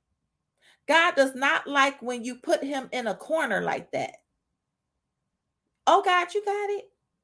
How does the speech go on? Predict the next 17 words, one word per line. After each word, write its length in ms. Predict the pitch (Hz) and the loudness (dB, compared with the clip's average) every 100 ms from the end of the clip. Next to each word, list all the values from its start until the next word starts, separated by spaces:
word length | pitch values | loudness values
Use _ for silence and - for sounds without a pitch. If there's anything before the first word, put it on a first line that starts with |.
| - | -10
I 80 | 359 | -8
can 140 | 240 | -6
do 100 | 311 | -4
whatever 300 | 339 320 320 | -2 -2 -2
I 100 | 311 | -4
want. 240 | 330 277 | -4 -6
You 160 | 285 480 | 0 0
got 300 | 453 440 440 | 0 -4 -2
it." 260 | 440 - _ _ _ _ _ - | -4 -4 _ _ _ _ _ -4
We 160 | 247 415 | 4 4
can 100 | 302 | 4
control 380 | 285 370 302 | 2 2 4
ourselves 400 | 277 320 285 254 | 4 2 0 2
up 160 | 277 262 | 2 0
to 140 | 320 | 2
a 120 | 247 - | 2 2
point, 400 | 370 320 185 | -2 -2 -2